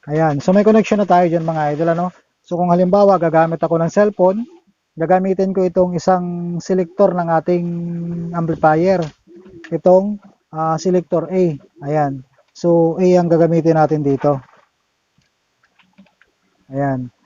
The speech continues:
So, ang ginamit ko dito, mga idol, ay three point five dahil cellphone yung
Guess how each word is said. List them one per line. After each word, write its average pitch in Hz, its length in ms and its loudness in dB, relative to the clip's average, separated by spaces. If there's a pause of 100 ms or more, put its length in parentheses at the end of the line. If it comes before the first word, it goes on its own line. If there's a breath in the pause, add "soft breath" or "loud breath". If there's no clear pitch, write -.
(120)
So, - 160 -2
ang 214 80 2
ginamit 214 320 4
ko 208 80 2
dito, 196 240 2
mga 180 240 2
idol, 156 240 4
ay 185 240 2 (320)
three 170 160 2
point 160 320 0
five 175 240 4
dahil 160 240 2
cellphone 160 560 0
yung 180 180 -2